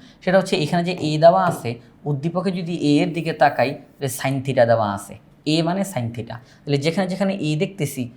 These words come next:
সেখানে সেখানে sin theta বসবে। তাহলে আমি যখন এই অঙ্কটা সমাধান করব, তখন আমাদের সামনে থিটার মান আসবে।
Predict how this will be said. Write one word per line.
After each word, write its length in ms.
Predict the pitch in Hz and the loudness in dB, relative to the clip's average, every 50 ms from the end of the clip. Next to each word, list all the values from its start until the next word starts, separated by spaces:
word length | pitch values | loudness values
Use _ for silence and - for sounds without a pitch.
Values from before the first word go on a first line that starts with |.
| - - | -18 -12
সেখানে 340 | - - 180 170 170 165 147 | -6 -2 -2 0 2 0 -2
সেখানে 300 | - - 143 160 151 143 143 - | -2 -6 -6 -4 -4 -4 -4 -4
sin 160 | - 131 127 123 | -6 -4 -4 -4
theta 200 | 127 120 120 117 | -4 -2 -2 -2
বসবে। 340 | 120 120 113 110 104 107 104 | -2 -2 -4 -4 -2 -4 -4
তাহলে 460 | - - - - - _ - 190 190 | -6 -8 -18 -20 -14 _ 6 8 8
আমি 120 | 175 185 | 8 8
যখন 180 | 175 190 185 196 | 4 2 0 2
এই 160 | 185 180 180 | 2 6 6
অঙ্কটা 260 | 170 160 151 175 175 | 6 6 6 2 2
সমাধান 500 | 175 - - 143 147 143 147 180 196 185 | 2 0 0 2 4 4 4 2 -2 -2
করব, 400 | - 151 135 120 117 110 107 - - - - - | 0 0 -2 0 0 -2 -4 -4 -8 -14 -6 -6
তখন 200 | 156 143 165 147 | -4 -4 -2 -4
আমাদের 340 | - 135 143 156 160 185 | -2 0 0 0 0 0
সামনে 360 | 180 - - 156 147 135 120 - - | -4 -2 -4 -2 -2 -2 -4 -6 -4
থিটার 360 | - 180 170 175 131 117 117 | -4 -2 2 2 2 2 2
মান 180 | 123 120 120 117 | 2 0 0 -2
আসবে। 380 | 120 117 110 113 104 110 98 | -4 -4 -6 -4 -6 -6 -6